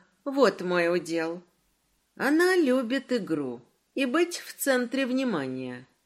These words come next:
Я жила, на бледных щеках появился румянец, глаза заблестели. Я не могла выйти за того, кто ниже меня по статусу,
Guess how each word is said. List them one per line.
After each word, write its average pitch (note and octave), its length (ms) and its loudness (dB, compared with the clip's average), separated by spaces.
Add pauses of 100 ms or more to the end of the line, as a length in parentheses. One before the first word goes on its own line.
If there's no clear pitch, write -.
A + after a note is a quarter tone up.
(140)
Я C4+ 240 4
жила, C#4 600 2 (180)
на G3 160 4
бледных F#3+ 500 0
щеках E4 560 0
появился C#4 600 -2
румянец, C#3 760 -2 (180)
глаза G#3 440 4
заблестели. F#3 920 -2 (680)
Я C#4+ 260 2
не E4 140 4
могла B3+ 480 4
выйти F#3 460 0
за F3+ 160 -2
того, F3+ 400 0
кто C4+ 220 -2
ниже A#3 320 0
меня G#3 300 -2
по A3 160 -4
статусу, C3 840 -8